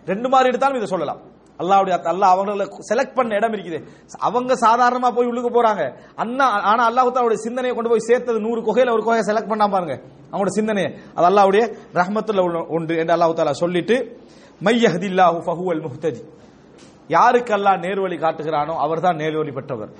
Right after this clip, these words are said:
அது இந்த உலக விஷயமாக இருந்தாலும் சரி, மறுமை விஷயமாக இருந்தாலும் சரி, அல்லாஹ் வழிகாட்டினா தான் அது வழி, இல்லைன்னா அவங்களுக்கு வேறொரு குகையில போய் விழுந்தாங்கன்னு வைங்களே,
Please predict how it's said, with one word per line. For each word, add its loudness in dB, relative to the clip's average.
அது -6
இந்த -2
உலக 4
விஷயமாக 0
இருந்தாலும் -2
சரி, -8
மறுமை -4
விஷயமாக -8
இருந்தாலும் -8
சரி, -12
அல்லாஹ் 4
வழிகாட்டினா 2
தான் 0
அது -2
வழி, -2
இல்லைன்னா 2
அவங்களுக்கு 2
வேறொரு 2
குகையில 0
போய் 0
விழுந்தாங்கன்னு -4
வைங்களே, -6